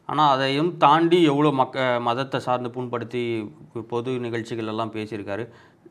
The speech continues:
ஆளும் அரசாங்கம் வழக்கே பதிவு பண்ணல, நாங்க வழக்கு சி பி ஐக்கு மாத்துவோம்னெல்லாம் நீதிமன்றமே சொல்லியிருக்காங்க. அரசு தரப்புல ஆஜரான வழக்கறிஞர் அவர் யாரையும் புண்படுத்தும் நோக்குல இதை வந்து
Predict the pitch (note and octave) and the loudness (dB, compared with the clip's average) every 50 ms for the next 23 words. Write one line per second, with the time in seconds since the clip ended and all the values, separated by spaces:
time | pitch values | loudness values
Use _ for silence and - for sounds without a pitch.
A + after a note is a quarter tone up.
0 | _ - - A#2+ C#3+ F3 F#3+ F#3 E3 D3+ D3 D3 D3+ D3+ D3 C#3+ D3 D#3 D3+ B2 | _ -2 4 6 6 6 6 6 4 4 4 4 4 2 2 2 2 2 4 4
1 | A#2+ A#2+ C3 C3 - D3 B2+ C3 A#2 A#2 B2 A#2+ A#2+ A2+ G#2+ G#2+ A2 A#2+ B2 A#2+ | 4 2 2 2 0 -2 -2 0 -2 -2 -2 -4 -4 -4 -4 -4 -2 -2 -2 -2
2 | A#2+ A#2 A2+ A#2 B2 C3+ C3+ B2+ A2+ - C3 B2+ B2+ B2 A#2+ A#2+ A2 A#2+ A2+ A2+ | -2 -2 0 0 0 0 -2 -6 -6 -6 -8 -6 -4 -4 -4 -4 -4 -6 -4 -2
3 | A2 A2 A2 A#2 A2+ A#2 A#2 A2+ A2 G#2+ A2+ C3 C3+ A#2+ A#2+ A#2+ A#2 A#2 A#2 A2+ | -4 -2 -4 -6 -8 -6 -6 -6 -6 -6 -6 -6 -6 -6 -8 -8 -8 -8 -8 -8
4 | G#2 G#2+ G#2 G#2+ A2+ A2 G#2+ G2+ G#2 - _ - - - _ _ _ - A2 G#2+ | -10 -10 -12 -10 -10 -10 -12 -14 -16 -20 _ -20 -20 -20 _ _ _ -10 -6 -6
5 | G#2+ G#2 G2+ G#2 G2+ G2+ G#2+ B2 C#3+ C#3 - - _ _ _ - B2 D#3 F#3+ F#3 | -6 -6 -4 -4 -4 -4 -4 -6 -10 -10 -16 -20 _ _ _ 2 2 2 4 2
6 | F#3+ E3+ D#3+ D#3 D3+ C#3+ D3 C#3 C3 C3+ C3+ C#3 C3 B2+ B2+ B2+ B2 A#2 A#2 A#2+ | 0 2 4 4 4 4 4 6 6 6 6 4 0 0 0 2 2 2 2 2
7 | A#2+ B2 C3 A#2 A2+ A2+ A#2+ C3 C3 A#2+ A#2+ A#2 A2+ A2+ A#2 B2 B2+ C3+ C#3 C3+ | 0 -2 -4 -4 -4 -4 -2 -2 0 0 0 0 2 2 2 2 2 0 -2 -4
8 | A#2+ C3+ C3 C3+ C3 C3 B2 A#2+ A#2 B2 A#2 A2+ A#2+ A#2+ A2+ A#2+ B2 B2 A#2+ A2 | -4 -6 -6 -4 -4 -4 -4 -4 -6 -6 -8 -6 -6 -6 -8 -6 -6 -4 -4 -2
9 | G#2+ G#2 G2+ G2+ G2+ G#2 A2 | -2 -4 -4 -4 -6 -6 -6